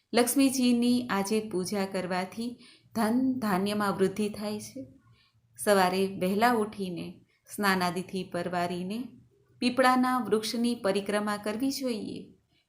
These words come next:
મીઠું જળ, જે ગળ્યું જળ છે, તે અર્પિત કરાય છે. પીપળાના વૃક્ષની પૂજા કરીને જો લક્ષ્મીજીનું પૂજન કરવામાં આવે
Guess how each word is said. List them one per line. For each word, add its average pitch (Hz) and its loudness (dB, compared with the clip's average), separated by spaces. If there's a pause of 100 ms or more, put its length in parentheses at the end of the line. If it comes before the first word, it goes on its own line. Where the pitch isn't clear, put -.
મીઠું 247 0
જળ, 214 2
જે - -2
ગળ્યું 190 0
જળ 208 -2
છે, 208 -8
તે 175 -4
અર્પિત 196 -6
કરાય 214 -6
છે. 247 -14 (500)
પીપળાના 214 2
વૃક્ષની 196 0
પૂજા 202 2
કરીને 165 -2
જો 202 -2
લક્ષ્મીજીનું 190 -2
પૂજન 190 -4
કરવામાં 160 -6
આવે 165 -12